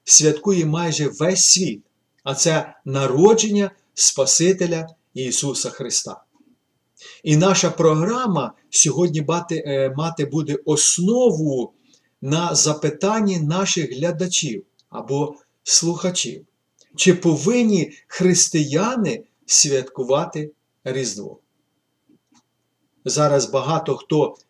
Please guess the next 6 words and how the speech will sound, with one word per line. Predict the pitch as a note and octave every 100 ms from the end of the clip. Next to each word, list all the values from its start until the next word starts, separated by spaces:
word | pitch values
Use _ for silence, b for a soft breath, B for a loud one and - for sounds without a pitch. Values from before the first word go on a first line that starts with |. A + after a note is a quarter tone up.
| _ -
дискутують | D#3 D#3 - F3 F3 A#3 A#3 D#3+ -
щодо | - - D#3+ F3 F3+
того, | G#3 E3 G#2+ - - _ _ _ _ _ _ - _ _
чи | - E3
варто | C3+ E3 A#3 D#4 D#4 G#3 D#3+
християнам | - E3+ - F3 E3 D3 B2+ A#2